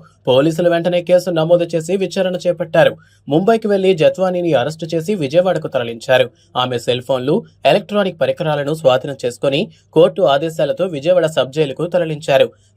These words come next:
ఇలా విజయవాడ పోలీసులు విద్యాసాగర్ ఫిర్యాదుపై వెంటనే స్పందించి జత్వానీని అరెస్టు చేశారు. విచారణ పేరిట వేధింపులకు పాల్పడినట్లు జత్వాని చెబుతున్నారు.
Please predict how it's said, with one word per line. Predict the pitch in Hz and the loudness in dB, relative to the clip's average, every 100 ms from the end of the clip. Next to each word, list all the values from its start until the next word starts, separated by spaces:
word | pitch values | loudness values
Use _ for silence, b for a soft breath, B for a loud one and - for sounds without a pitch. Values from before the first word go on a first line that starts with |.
| 123 | 0
ఇలా | 123 214 - b 143 | 2 2 -2 b -4
విజయవాడ | 156 247 240 208 156 | 2 2 2 0 0
పోలీసులు | 139 127 208 | 0 0 -4
విద్యాసాగర్ | 147 151 180 175 160 156 - | -2 2 2 4 0 0 -2
ఫిర్యాదుపై | 120 139 139 156 127 | 0 0 0 -2 -2
వెంటనే | 123 175 185 | -2 0 0
స్పందించి | 185 175 175 170 175 226 b b 156 | 0 -2 -2 -2 -2 -2 b b 2
జత్వానీని | 185 240 240 202 151 220 | 2 2 0 0 -2 0
అరెస్టు | 175 226 208 175 | 0 0 -4 -4
చేశారు. | 160 165 147 - b b 135 | 0 4 4 0 b b -8
విచారణ | 135 202 196 185 | -2 0 0 0
పేరిట | 180 180 165 | 0 2 2
వేధింపులకు | 131 160 170 175 165 156 | 2 -2 -2 -2 -2 2
పాల్పడినట్లు | 135 139 151 143 156 180 135 | 2 2 -6 -6 -4 0 2
జత్వాని | 135 175 156 147 | 2 0 -4 -6
చెబుతున్నారు. | 127 123 131 123 | -10 -8 -2 0